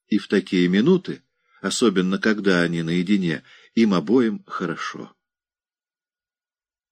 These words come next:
Свой разговор. Разговор между близкими людьми, как знакомая пристань, где заранее известно, где мель, а где глубоко.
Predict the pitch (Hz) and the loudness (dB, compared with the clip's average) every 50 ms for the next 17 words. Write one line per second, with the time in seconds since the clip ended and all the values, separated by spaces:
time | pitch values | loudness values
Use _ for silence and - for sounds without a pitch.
0 | _ _ - - - 107 113 147 151 143 139 117 107 110 117 113 101 92 78 69 | _ _ -12 -8 -2 2 6 6 6 6 4 2 2 2 2 4 4 2 2 0
1 | - - _ _ _ _ _ _ _ _ _ _ _ _ _ _ _ - 95 107 | -4 -12 _ _ _ _ _ _ _ _ _ _ _ _ _ _ _ -2 0 2
2 | 107 98 107 113 123 151 147 135 135 127 110 92 113 101 104 120 131 127 - - | 2 4 4 4 6 6 4 4 4 2 2 2 0 2 4 4 2 2 0 -2
3 | 113 107 107 101 98 101 120 143 151 123 - _ _ _ _ _ _ _ _ _ | 2 2 4 4 4 2 2 2 2 0 -2 _ _ _ _ _ _ _ _ _
4 | _ _ _ - - 107 101 87 82 98 110 110 - 165 160 151 147 143 135 - | _ _ _ -4 -2 -2 -2 0 0 0 2 2 4 4 4 4 4 2 0 0
5 | - - 87 76 - - - - 62 57 55 _ _ _ _ _ _ _ _ - | -2 -4 -4 -4 -4 -8 -12 -14 -16 -18 -20 _ _ _ _ _ _ _ _ -6
6 | - 104 98 117 120 107 120 120 123 131 127 123 120 117 113 117 - 113 104 90 | -2 2 4 4 4 6 6 4 4 6 4 4 4 4 2 2 2 0 0 2
7 | 95 110 110 - - - 104 87 87 80 98 95 92 107 123 131 127 127 _ _ | 4 2 2 2 0 -2 -4 -4 0 2 2 2 4 4 2 2 0 -2 _ _
8 | _ _ _ _ - 90 85 82 76 101 104 98 104 104 95 104 98 98 - - | _ _ _ _ -6 -4 -4 -2 0 0 0 0 -2 -4 -4 -4 -6 -8 -8 -14
9 | 78 69 - - | -14 -14 -14 -14